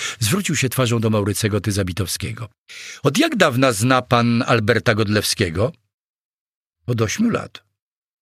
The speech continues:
Przesłuchanie zostało zerwane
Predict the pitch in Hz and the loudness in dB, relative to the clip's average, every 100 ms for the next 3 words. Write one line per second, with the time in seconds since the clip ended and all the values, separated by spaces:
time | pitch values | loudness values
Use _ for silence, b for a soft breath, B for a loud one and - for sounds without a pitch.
0 | _ _ _ _ _ _ _ _ _ _ | _ _ _ _ _ _ _ _ _ _
1 | - 135 120 123 180 160 127 - 117 113 | -2 -2 0 0 0 0 -2 0 0 0
2 | 107 101 107 107 | 0 0 0 -2